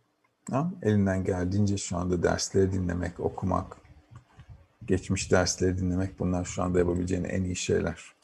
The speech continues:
Temel oluşturursan o kadar iyi. Ama çiçek vaktinden önce açmaz. O yüzden biraz sabırlı olmamız lazım çalışmada. Yavaş yavaş, yavaş yavaş, ekleye ekleye git.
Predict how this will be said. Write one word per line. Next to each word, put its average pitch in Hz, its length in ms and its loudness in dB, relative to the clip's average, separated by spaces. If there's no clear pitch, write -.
Temel 107 340 4
oluşturursan 107 920 2
o 101 120 -6
kadar 87 400 2
iyi. 92 260 -4
Ama 120 140 4
çiçek - 320 2
vaktinden 95 480 4
önce 92 280 0
açmaz. 85 640 -8
O 104 100 2
yüzden 98 360 0
biraz 90 160 0
sabırlı 92 440 0
olmamız 87 460 -4
lazım 87 360 -8
çalışmada. 95 600 -10
Yavaş 120 440 0
yavaş, - 320 -4
yavaş 95 320 -2
yavaş, 101 280 -4
ekleye 98 460 2
ekleye 87 380 -2
git. 123 400 -4